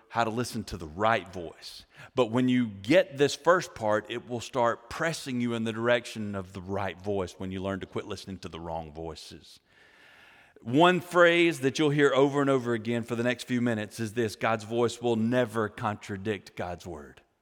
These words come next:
Just let that soak in. God's voice will never contradict God's word.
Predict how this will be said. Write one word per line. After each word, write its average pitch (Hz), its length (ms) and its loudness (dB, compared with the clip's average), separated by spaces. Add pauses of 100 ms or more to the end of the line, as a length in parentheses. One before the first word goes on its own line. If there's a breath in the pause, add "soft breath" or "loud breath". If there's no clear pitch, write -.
(1080)
Just 139 340 -2
let 170 300 8
that 147 180 4
soak 135 280 2
in. 120 180 0
God's 151 340 2
voice 139 420 2
will 131 220 2
never 117 800 2 (640 soft breath)
contradict 120 880 -2 (300)
God's 104 340 -2
word. 104 300 -4